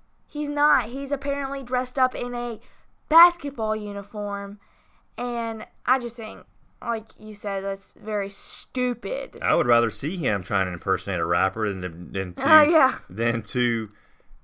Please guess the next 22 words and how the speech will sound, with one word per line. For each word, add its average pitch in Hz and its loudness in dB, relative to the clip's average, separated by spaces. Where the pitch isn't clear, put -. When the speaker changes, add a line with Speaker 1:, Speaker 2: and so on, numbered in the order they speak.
Speaker 2:
dress 123 4
up 123 2
like 123 4
a 123 0
basketball 110 0
player. - -6
Speaker 1:
Right. 214 2
Speaker 2:
I 82 -4
don't, 78 -10
I 71 -10
don't, 65 -14
Andy 85 -8
with 87 -2
a 85 -4
big 101 -4
G 127 -6
on 85 -4
his 73 -10
chest. - -10
I 82 -2
don't 80 -6
know. 64 -10